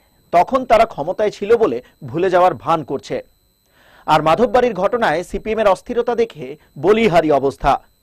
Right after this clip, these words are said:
এখন তারা বিরোধী বলেই তাদের এত লম্ফঝম্প। সেই দিনের ঘটনার পর তৎকালীন মুখ্যমন্ত্রী মানিক সরকারের কোনো বিবৃতি দেখা যায়নি। হাসপাতালে আহতদের দেখতেও যাননি তিনি।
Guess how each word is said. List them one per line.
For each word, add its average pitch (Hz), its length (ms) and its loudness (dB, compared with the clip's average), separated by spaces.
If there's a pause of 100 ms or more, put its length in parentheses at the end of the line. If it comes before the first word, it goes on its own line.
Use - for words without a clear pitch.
(680)
এখন 156 280 -2
তারা 170 180 4
বিরোধী 180 360 0
বলেই 170 300 2 (220)
তাদের 185 240 2
এত 170 180 2
লম্ফঝম্প। 151 640 0 (1160)
সেই 214 180 2
দিনের 262 240 0
ঘটনার 214 480 -2
পর 220 100 4 (120)
তৎকালীন 226 500 0
মুখ্যমন্ত্রী 196 560 -8
মানিক 190 420 -4
সরকারের 220 360 -4
কোনো 196 180 -4
বিবৃতি 151 460 -6
দেখা 151 240 0
যায়নি। 131 340 0 (440)
হাসপাতালে 185 500 0
আহতদের 175 500 2
দেখতেও 185 360 0
যাননি 143 360 -2
তিনি। 120 160 -8